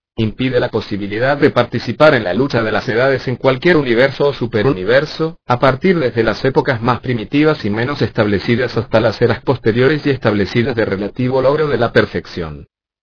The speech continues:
Los finalistas adquieren una maravillosa y vasta experiencia de servicio transitorio en los siete segmentos del gran universo,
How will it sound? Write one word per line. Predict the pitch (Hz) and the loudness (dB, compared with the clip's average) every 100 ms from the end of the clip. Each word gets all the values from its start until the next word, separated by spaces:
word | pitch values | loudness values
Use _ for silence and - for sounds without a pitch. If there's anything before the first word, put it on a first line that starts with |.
| _ | _
Los | - 127 | 0 0
finalistas | - 135 139 131 127 120 | 0 -6 -4 -6 -4 -2
adquieren | 110 - 135 139 | -2 -2 0 2
una | 127 123 | 0 0
maravillosa | 117 110 107 139 113 120 - | 0 -2 -2 -2 -2 -2 -2
y | |
vasta | 139 113 - | -2 -4 -4
experiencia | 139 - 107 120 143 - | -6 -2 0 2 0 -2
de | 135 131 | -4 -2
servicio | 113 107 123 127 | -4 -4 -4 -4
transitorio | 131 117 - 113 143 147 | -2 -2 -2 -2 0 2
en | 113 101 | 0 -4
los | 87 | -4
siete | 120 110 | -4 -4
segmentos | - 196 127 131 127 139 | -4 -4 -2 -2 -2 0
del | 107 | 0
gran | 101 101 | 0 -2
universo, | 101 92 110 143 - 160 160 | -4 -2 2 2 0 -6 -6